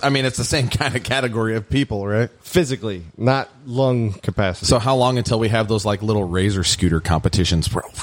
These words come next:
Speaker 1: landing on razor scooters and stuff?
Speaker 2: I don't know.
Speaker 1: What other
Speaker 2: I
Speaker 1: sports are there that are like that, that would count? I mean, 'cause you have
Speaker 2: Well, they've, they've started to adapt the winter ones, too, for, um, like, the half pipe and stuff like that.
Speaker 1: Yeah.
Speaker 2: 'Cause, and Shaun White, uh,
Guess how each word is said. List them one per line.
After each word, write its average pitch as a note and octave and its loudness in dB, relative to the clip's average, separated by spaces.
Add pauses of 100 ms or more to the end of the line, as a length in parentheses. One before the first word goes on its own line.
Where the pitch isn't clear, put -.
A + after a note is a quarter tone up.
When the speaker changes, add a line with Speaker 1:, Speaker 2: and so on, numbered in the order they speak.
(340)
Speaker 1:
landing F#2 4
on E2+ 2
razor F2 2
scooters E2 -2
and E2+ -4
stuff? - -4 (1500)
Speaker 2:
I G#2+ 0
don't C3 2
know. D3 0 (500)
Speaker 1:
What D3 4
other G3+ 2
Speaker 2:
I F3 2
Speaker 1:
sports F3+ 0
are E3+ 4
there D3 2
that B2+ 2
are G#2 -2
like G#2+ -4
that, F2 -6
that F2+ -10
would F2 -12
count? F2+ -6
I F#2 0
mean, F#2 -2
'cause F2+ -4
you F2+ -2
have E2+ -6 (300)
Speaker 2:
Well, C#3 2
they've, D#3 2
they've D3+ 4
started E3 0
to A#2+ -2
adapt A2+ -2
the G#2+ -2
winter A#2 2
ones, F#2+ 0
too, A2+ 2
for, G2 0
um, E2+ -4 (200)
like, F#2+ -12
the - -12
half G2+ -2
pipe G2 0
and - -8
stuff G#2 -2
like F#2+ -2
that. G2 2
Speaker 1:
Yeah. A#2+ 2
Speaker 2:
'Cause, F#2 -6
and F#2 -2
Shaun G#2+ 2
White, G2 2 (480)
uh, E2 -2